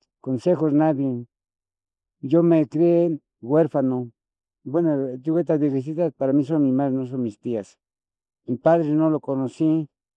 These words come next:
Mi madre me dejó desde año y medio con esta viejecita que tengo, que tiene noventa y un años. Y lo que Dios me socorre, yo le llevo a ellas. ¿Qué hago? Pues aquí ya es mi barrio.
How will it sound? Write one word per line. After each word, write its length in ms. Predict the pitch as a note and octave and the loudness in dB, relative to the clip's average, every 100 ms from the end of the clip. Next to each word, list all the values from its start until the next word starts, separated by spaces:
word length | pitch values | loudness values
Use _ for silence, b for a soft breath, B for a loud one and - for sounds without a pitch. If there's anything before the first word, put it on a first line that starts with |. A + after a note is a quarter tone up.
| _ _ _ _ _ _ _ - | _ _ _ _ _ _ _ -4
Mi 180 | A#2 | 0
madre 320 | B2+ D3+ E3 C3+ | 2 2 2 0
me 100 | B2+ | -2
dejó 220 | A#2+ D#3+ | -2 0
desde 220 | D3+ D#3 | 0 2
año 140 | D#3 | 4
y 20 | C#3 | 4
medio 280 | C#3 D3+ | 2 0
con 220 | C3 B2+ C#3 | 0 -2 -2
esta 220 | C#3 C3+ | -2 -4
viejecita 400 | B2 B2 D3 C3+ | -4 -4 -2 -2
que 100 | A#2 | -2
tengo, 260 | D#3 C#3+ | -2 -2
que 140 | A#2+ A2+ | -4 -6
tiene 260 | C#3+ C#3 | -2 0
noventa 440 | B2 A#2 A#2+ A2 B2 | 0 0 -2 -2 -2
y 80 | C3+ | 0
un 160 | C#3 | 0
años. 340 | C3+ C3+ A#2+ A2+ _ _ _ _ _ _ - | 2 0 -2 -4 _ _ _ _ _ _ -8
Y 80 | A#2 | -2
lo 120 | A#2+ | 0
que 120 | C#3+ | 4
Dios 160 | D#3 G3 | 6 6
me 140 | F3+ | 4
socorre, 480 | C#3+ D3 F3 F3 D#3 | 2 0 0 2 0
yo 120 | C#3 | -2
le 140 | C3 | -2
llevo 220 | B2+ C3+ B2 | -4 -4 -4
a 80 | |
ellas. 340 | B2 G2+ - _ _ _ _ _ _ _ _ | -6 -10 -18 _ _ _ _ _ _ _ _
¿Qué 100 | - | 0
hago? 160 | G#3+ G3+ | 2 2
Pues 120 | D3+ | 0
aquí 240 | F3 F#3+ | -2 2
ya 120 | G3+ G3+ | 4 4
es 60 | |
mi 140 | F3+ E3+ | 2 2
barrio. 480 | G3 G3+ F3 F3+ | 2 0 -4 -8